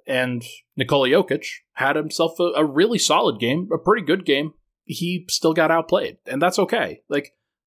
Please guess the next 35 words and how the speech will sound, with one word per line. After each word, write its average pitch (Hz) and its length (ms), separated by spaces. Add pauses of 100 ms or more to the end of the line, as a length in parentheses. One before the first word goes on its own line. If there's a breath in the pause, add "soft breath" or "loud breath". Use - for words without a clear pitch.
this 139 180
is 156 240
a 156 120
road 147 300
game 120 300 (480)
at 135 160
the 147 80
beginning 147 380
of 135 80
a 127 60
road 107 260
trip, - 240 (380)
and 151 120
the 160 60
Nuggets 160 300
will 175 80
make 160 180
up 185 160
for 131 100
it 131 80
on 139 60
the 139 80
rest 147 220
of 156 60
the 156 60
road 170 200
trip. - 180
That's - 180
just 117 160
how 127 120
this 123 180
is 113 80
going 123 180
to 113 60
go. 135 300